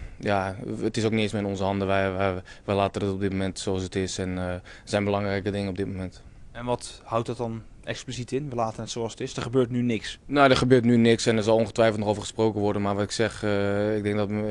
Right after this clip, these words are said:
Speaker 1: de heer Manders wel, eh, andere dingen aan zijn hoofd heeft en, eh, de hele directie en de hele club. Dus dat, eh, ja, dat is op een laag pitje gezet.
Speaker 2: Het is eigenlijk een gebaar dat jullie als team zijnde ook achter de heer Manders gaan staan en achter de club gaan staan.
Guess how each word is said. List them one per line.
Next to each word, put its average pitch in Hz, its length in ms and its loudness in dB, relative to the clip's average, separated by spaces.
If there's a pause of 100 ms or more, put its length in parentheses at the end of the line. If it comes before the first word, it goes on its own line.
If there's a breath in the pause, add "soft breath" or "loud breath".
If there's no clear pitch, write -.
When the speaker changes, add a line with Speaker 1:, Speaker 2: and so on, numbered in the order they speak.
(140)
Speaker 1:
de 101 60 -4
heer 104 120 0
Manders 101 300 0
wel, 101 320 -2
eh, 101 60 -2
andere 101 400 -2
dingen 104 200 -4
aan 98 60 -2
zijn 92 140 -4
hoofd 95 180 -4
heeft 98 220 -6
en, 92 180 -4
eh, 90 60 -4
de 95 60 0
hele 95 180 0
directie 95 420 -6
en 92 60 -6
de 92 60 -4
hele 92 140 -6
club. 95 280 -4 (520 loud breath)
Dus - 180 -6
dat, - 240 -2
eh, 95 340 4 (240 loud breath)
ja, 98 140 -2
dat 95 160 -2
is 98 120 -4
op 92 80 -2
een 95 60 -2
laag 92 180 0
pitje 95 220 -8
gezet. 92 320 -12 (100)
Speaker 2:
Het - 80 -20
is 120 60 -16
eigenlijk 123 340 -6
een - 60 -8
gebaar 110 260 -2
dat 113 120 -8
jullie 120 220 -4
als 101 120 -8
team 127 240 -4
zijnde 113 280 -2
ook 113 120 -4
achter 113 240 -4
de 123 60 -4
heer 123 120 -2
Manders 139 300 -4
gaan 107 100 -12
staan 107 280 -4
en 113 60 -4
achter 117 220 -6
de 123 60 -4
club 147 200 -2
gaan 110 140 -10
staan. 98 240 -12